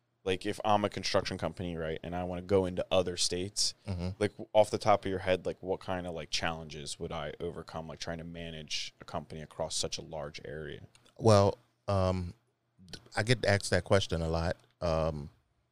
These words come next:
Speaker 2: coming from the trucking business, when I had tractor trailers, the way I looked at it is, my tractor trailers are all over the place. You know, they're going places. But you gotta remember, in construction, you probably need bricks and mortar,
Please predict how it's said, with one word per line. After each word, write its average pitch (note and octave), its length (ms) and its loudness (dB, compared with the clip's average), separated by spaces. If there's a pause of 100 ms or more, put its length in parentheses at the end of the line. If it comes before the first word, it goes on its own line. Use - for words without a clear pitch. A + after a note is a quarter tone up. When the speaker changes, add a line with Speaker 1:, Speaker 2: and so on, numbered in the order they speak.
(520)
Speaker 2:
coming D#3 260 6
from A#2 160 0
the F#2+ 60 2
trucking G2+ 420 2
business, E2 380 -2
when E2+ 100 -2
I F2 80 0
had F2+ 140 -2
tractor F2 300 -2
trailers, E2+ 300 -2
the D#2+ 60 -6
way F2 120 2
I F2+ 100 2
looked F2+ 240 -2
at D#2+ 140 2
it D2+ 60 -6
is, D#2+ 300 -4 (1000)
my A2 60 -8
tractor G2 300 2
trailers G#2 400 2
are F2+ 140 4
all F#2 140 4
over F2+ 140 4
the E2+ 80 -2
place. F#2 420 0 (140)
You F#2 60 -8
know, E2+ 80 -4
they're F2+ 140 0
going F#2 280 2
places. D#2 380 -2 (400)
But G#2+ 140 -4
you B2 60 6
gotta A#2 100 6
remember, G2 440 0 (1700)
in G#2+ 140 0
construction, F#2+ 760 2
you F#2+ 100 -4
probably F#2 240 4
need E2+ 200 -2
bricks F2+ 240 -2
and D#2+ 100 -4
mortar, E2+ 360 -2